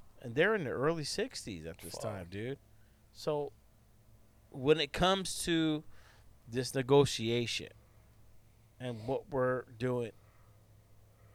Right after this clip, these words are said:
Speaker 1: I will be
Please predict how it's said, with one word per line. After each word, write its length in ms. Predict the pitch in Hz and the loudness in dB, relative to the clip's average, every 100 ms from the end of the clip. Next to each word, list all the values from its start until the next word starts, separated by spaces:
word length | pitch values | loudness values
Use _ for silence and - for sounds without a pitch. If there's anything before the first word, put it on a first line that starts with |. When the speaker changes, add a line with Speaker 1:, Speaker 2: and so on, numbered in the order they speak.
| - - - - | -20 -20 -20 -10
Speaker 1:
I 200 | - 135 | 2 6
will 340 | 147 143 143 139 - - - - - - - - - | 6 4 0 -2 -12 -20 -20 -20 -20 -20 -20 -20 -6
be 380 | - 131 135 143 | -2 0 0 -4